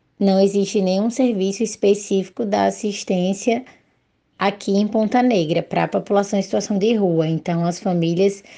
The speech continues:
é, as pessoas em situação de rua procuram o cras, mas a gente não é um serviço específico pra atender essa demanda.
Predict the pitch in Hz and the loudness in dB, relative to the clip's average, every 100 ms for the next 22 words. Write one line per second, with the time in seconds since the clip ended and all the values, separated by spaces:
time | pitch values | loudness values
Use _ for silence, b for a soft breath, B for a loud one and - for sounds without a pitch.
0 | B B - 180 175 165 165 180 - _ | B B -6 0 2 4 2 -2 -8 _
1 | _ - 180 175 190 190 190 196 190 208 | _ -4 -4 0 -4 0 0 0 -2 -2
2 | 196 196 165 180 170 175 208 214 - 202 | -2 -2 -2 0 0 2 2 0 -2 -2
3 | 196 196 190 190 190 196 202 175 180 202 | -2 -2 0 2 -2 -4 -2 -2 0 0
4 | 220 214 202 208 208 202 208 190 214 262 | 0 0 0 0 0 0 0 0 0 0
5 | 240 226 226 - 220 202 185 196 214 214 | 0 0 -2 -2 -2 0 0 0 0 -2
6 | - 208 208 - 196 196 - - 214 214 | 0 -2 -2 -2 -2 -2 -10 -2 -2 -2
7 | 220 196 202 214 190 226 254 190 170 165 | -2 0 0 0 2 2 2 2 0 -2